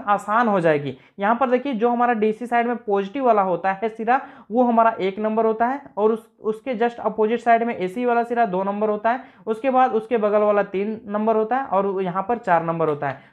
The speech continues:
हम आपको एक स्ट्रक्चर के माध्यम से समझाएं तो आपको चलना कैसे है, देखिए कुछ इस प्रकार से चलना है, ये इस प्रकार से आपको चलना है।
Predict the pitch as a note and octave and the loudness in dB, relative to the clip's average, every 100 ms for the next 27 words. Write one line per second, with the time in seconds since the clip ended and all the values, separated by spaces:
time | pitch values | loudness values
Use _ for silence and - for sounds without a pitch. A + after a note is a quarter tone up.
0 | - A#3+ B3+ C4+ C4 B3 A#3+ A#3+ A#3+ D4 | -4 -2 -2 0 -2 -2 -6 -6 -4 -2
1 | D4 C#4 B3 A3 A#3 A3+ A3+ G3+ A3 A#3 | -2 0 2 2 0 -2 -2 0 0 2
2 | G#3+ G#3 A3 A3 A#3+ C4 A3+ G3 F#3+ A#3 | 2 2 0 0 0 0 0 0 2 -2
3 | C4+ - - A3 A3 B3 B3 B3+ A#3+ A#3+ | -2 -10 -4 0 0 0 -4 -6 -4 2
4 | A#3 A3+ A#3 A3 A#3 C#4+ - - F#3 G3 | 2 2 -4 -4 -4 -4 -8 -8 -4 0
5 | G#3+ G#3+ - F#3+ F#3 F#3+ F#3 F#3 G3 F3 | 0 0 -2 -10 -12 -6 -4 -2 -2 -4
6 | E3+ F3+ F3 D#3+ C#3 | -4 -6 -6 -4 -4